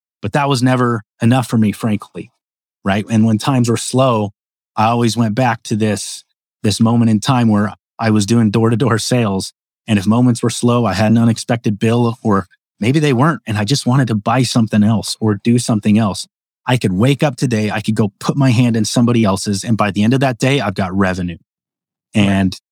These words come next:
Speaker 2: Yep.
Speaker 1: like I say, that concept has carried me. So
Speaker 2: Yeah. Yeah. Yeah. You know, there's, there's something there in your history, um, you shared in the, in the pre-show notes about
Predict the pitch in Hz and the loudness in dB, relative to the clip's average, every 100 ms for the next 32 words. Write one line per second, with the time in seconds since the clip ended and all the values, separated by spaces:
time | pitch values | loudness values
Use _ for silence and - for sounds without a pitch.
0 | _ - 117 113 110 107 107 98 - - | _ -4 0 0 0 -2 0 0 0 0
1 | 113 - 113 101 - - 107 95 87 80 | -2 0 0 0 -2 -2 2 2 0 -6
2 | 95 _ - - 90 87 113 113 104 _ | -10 _ -16 -8 -6 -2 -2 -4 -8 _
3 | _ - 120 98 101 _ _ - - - | _ -6 -4 -4 -8 _ _ -18 -14 -2
4 | 151 135 - 156 139 123 117 101 - - | 0 0 -2 0 2 2 0 -2 -6 0
5 | 117 110 95 - - _ - - 165 139 | 2 2 -2 -6 -10 _ -14 -6 -4 0
6 | 131 131 113 104 90 170 - - 107 104 | 2 2 0 -2 -2 -4 -4 -2 0 2
7 | 101 101 135 104 98 95 90 - _ _ | 0 -2 -2 0 0 -2 -6 -10 _ _
8 | _ _ _ _ _ _ - 104 107 - | _ _ _ _ _ _ -4 0 2 2
9 | 123 110 98 98 95 107 113 98 95 - | 0 0 -2 -2 -2 0 0 0 -2 -2
10 | 127 120 - 117 104 117 120 107 110 101 | -2 0 0 0 2 2 2 -2 -4 -2
11 | 104 | -2